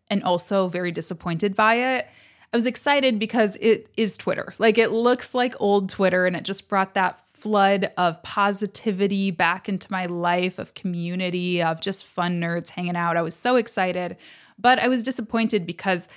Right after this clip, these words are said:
there's just not much going on on there. There are not a lot of people on there. And when I joined, there were still some concerns about accessibility, about safety. So I think they wanted to work out some of the kinks. Now, they opened the doors to everybody, no invite needed,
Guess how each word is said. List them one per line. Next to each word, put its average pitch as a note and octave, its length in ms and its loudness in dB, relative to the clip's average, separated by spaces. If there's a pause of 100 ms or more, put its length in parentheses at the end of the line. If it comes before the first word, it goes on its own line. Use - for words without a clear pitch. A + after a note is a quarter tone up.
(160)
there's G#3+ 240 2
just D#4 260 -2
not G3 240 2
much E3 280 -2
going D3 260 -2
on C3+ 220 -6
on C#3+ 160 -4
there. C#3+ 380 -4
There F3+ 120 2
are F#3 80 0
not G3+ 220 2
a A3 40 2
lot G#3 160 2
of G3 140 -4
people C#4 300 -2
on A#3+ 180 4
there. A3 480 0
And A#3 140 6
when A3 100 2
I B3 260 4
joined, F3 380 -2
there F#3 160 -2
were E3+ 220 -6
still E3+ 340 -2
some E3 540 -2
concerns F3 580 -2
about E3+ 240 -4
accessibility, G3+ 840 0
about F3 340 -4
safety. G3 640 -2 (220)
So - 120 -2
I A#3+ 60 6
think A#3 200 0
they G3+ 200 4
wanted F3+ 360 -2
to F#3 100 -8
work E3+ 220 -4
out E3 220 2
some E3+ 160 -2
of D#3 60 -2
the E3 80 -4
kinks. - 460 -6
Now, G3 200 2
they F#3+ 180 0
opened A#3+ 320 0
the C#4+ 40 4
doors G3 360 0
to - 200 -4 (160)
everybody, F#3 640 0
no F#3+ 320 2
invite G3 500 2
needed, F3 580 -2